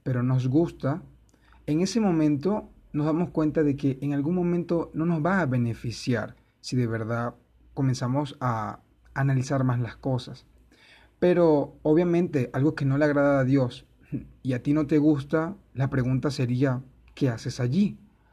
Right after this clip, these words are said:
No te gusta y no le agrada a Dios. ¿Será que llegaste allí porque alguien más te llevó a eso? Entonces yo pienso que todo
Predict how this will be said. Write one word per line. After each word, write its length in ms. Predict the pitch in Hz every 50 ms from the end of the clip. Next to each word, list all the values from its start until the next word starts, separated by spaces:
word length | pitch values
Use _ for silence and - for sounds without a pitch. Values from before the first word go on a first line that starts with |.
| _ - - -
No 160 | 127 127 117
te 140 | - 123 120
gusta 600 | 123 170 190 175 - - - 185 208 214 - - _ _ _
y 120 | - 139
no 100 | 135 175
le 80 | 190 185
agrada 280 | 156 143 135 120 113 110
a 20 |
Dios. 320 | 110 107 104 110 - - _ _ _ _ _ _
¿Será 260 | - - 131 127 131
que 100 | - 170
llegaste 500 | 175 175 156 170 156 131 - 170 170 - -
allí 320 | 131 127 120 117 127 139 135
porque 340 | - 156 143 135 - 151
alguien 320 | 139 131 127 131 139 139 139
más 440 | 139 139 135 135 143 139 - - - - _ _ _ _ _ _ _
te 400 | - 151 131 117 113 107 104 - - 117
llevó 400 | 117 123 123 113 107 117 117 117
a 140 | 117 120 135
eso? 300 | 160 160 139 - 127 107 - - _ _ _ _ _ _ - - - -
Entonces 460 | - 156 151 190 202 240 254 214 196 160
yo 280 | 156 180 180 180 -
pienso 320 | - 196 208 202 - 226 214
que 160 | - 160 139
todo 680 | 139 - - 175 165 151 147 143 165 196 214 - -